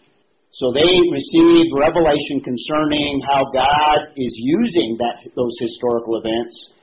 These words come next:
and they record the history and, uh, by revelation. So all of Scripture is the product of prophets in that broad sense. And I think he's using it in Romans in that broad sense. Prophets then proclaimed it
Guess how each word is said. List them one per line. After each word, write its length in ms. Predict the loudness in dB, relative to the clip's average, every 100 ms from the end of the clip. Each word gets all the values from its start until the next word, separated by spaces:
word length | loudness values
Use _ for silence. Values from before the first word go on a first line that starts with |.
| _
and 120 | -6 -2
they 160 | -2
record 640 | -2 -2 0 2 0 -2
the 100 | -8 -2
history 800 | -2 -2 -6 -2 0 -2 -4 -12 _ _ -6
and, 540 | -4 -2 -2 -6 -10 _ _ _ -8
uh, 260 | -6 -6 -2
by 160 | 0
revelation. 720 | 0 0 -2 -2 -4 -6 -14 -20 _ _ _ -12
So 160 | -2 0
all 580 | 0 -2 0 2 2 0
of 60 | -4 -4
Scripture 480 | -4 -4 -4 0 0
is 80 | 0
the 140 | -6 -4
product 640 | 0 0 2 0 -2 -8 -10
of 160 | -8 -2
prophets 560 | 0 0 -4 -8 -10 -8
in 120 | -4
that 220 | -4 -2
broad 180 | -2 -2 -4 -8
sense. 180 | -8 -14 -20 -20 _ _
And 100 | -6
I 60 | -6
think 140 | -4 -4
he's 160 | -4 0
using 440 | 0 0 -2 -2 -4
it 140 | -6 _ _ _ -10
in 140 | -6 -2
Romans 420 | 0 2 -2 -2 -2
in 80 |
that 200 | -2 -4
broad 240 | -2 -2 -2 -6
sense. 240 | -10 -10 -20 -20 -20 -20 _ _
Prophets 600 | -2 2 2 2 0 -2 -6 -20 -4
then 180 | 0 0 0
proclaimed 600 | -2 0 0 0 0 -2
it 240 | -4